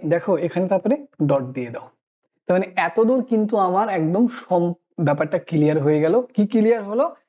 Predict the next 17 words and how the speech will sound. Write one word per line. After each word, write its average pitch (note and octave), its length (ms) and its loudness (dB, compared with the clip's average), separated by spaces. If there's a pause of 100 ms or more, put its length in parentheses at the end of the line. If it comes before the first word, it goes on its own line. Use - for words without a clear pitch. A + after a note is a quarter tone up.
(120)
যে D#3+ 180 2
আমার D#3 340 -2 (260)
যেমন F3+ 560 0 (140)
যা D#3 220 0
যা F#3+ 180 2
ছিল F#3+ 340 -4
সেটা C#3 280 -4
আমার C#3+ 220 0
দেওয়া C3+ 240 0
এখানে D#3 280 -4
হয়ে A#2+ 260 -4
গেল। A2+ 160 -10 (960)
তাহলে G3 200 2
কি A#3 140 -2
পড়ে A#3+ 200 2
থাকলো A#3 280 -2
এবার? B3+ 200 0